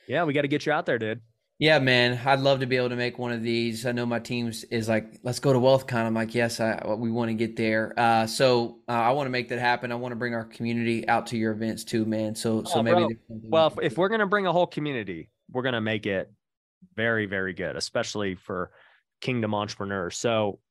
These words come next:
Speaker 1: uh, let me know, and,
Speaker 2: Yeah,
Speaker 1: and
Speaker 2: let's
Speaker 1: we'll figure
Speaker 2: talk.
Speaker 1: something out.
Speaker 2: Let me, I'm gonna get your dates this year and see what you guys are doing, and I'd love to line that up 'cause I think, I think that could be a really powerful thing to come to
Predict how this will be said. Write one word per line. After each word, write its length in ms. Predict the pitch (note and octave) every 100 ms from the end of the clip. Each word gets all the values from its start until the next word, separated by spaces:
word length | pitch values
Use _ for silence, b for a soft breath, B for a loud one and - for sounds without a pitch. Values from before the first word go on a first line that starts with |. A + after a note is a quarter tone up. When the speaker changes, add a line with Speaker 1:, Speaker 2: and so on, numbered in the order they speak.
| -
Speaker 1:
uh, 180 | A#2 G#2+
let 200 | G#2 C3
me 100 | D3+
know, 440 | B2+ B2+ A2+ G#2 G#2
and, 200 | G#2+ G#2+
Speaker 2:
Yeah, 100 | C3
Speaker 1:
and 100 | B2+
Speaker 2:
let's 140 | C#3+
Speaker 1:
we'll 160 | - C3+
figure 120 | B2
Speaker 2:
talk. 60 | -
Speaker 1:
something 160 | - G2
out. 120 | F#2+
Speaker 2:
Let 200 | B2 C#3
me, 80 | D3
I'm 120 | B2
gonna 120 | D#3+ D3+
get 180 | D3
your 100 | B2+
dates 440 | B2 A#2+ A#2+ - -
this 260 | B2 A#2
year 240 | B2+ A#2+ A2+
and 100 | A2
see 120 | B2
what 100 | A#2
you 100 | A2+
guys 200 | A2+ A2
are 40 | G#2+
doing, 340 | A2 A2 A2
and 120 | A2
I'd 200 | G2+ A2+
love 180 | A#2 A2+
to 80 | A2
line 240 | A2 G#2+
that 140 | A2 G#2+
up 200 | G2 -
'cause 120 | A2+
I 80 | A2
think, 260 | A2+ G#2+
I 60 | G#2+
think 180 | A#2 A2
that 160 | A2
could 80 | A2
be 80 | A2
a 80 | A2
really 180 | A2
powerful 340 | A2+ A2 G#2+ G#2
thing 220 | A2 G#2+
to 40 | A2
come 260 | A2+ A2
to 280 | A2 G#2+ A2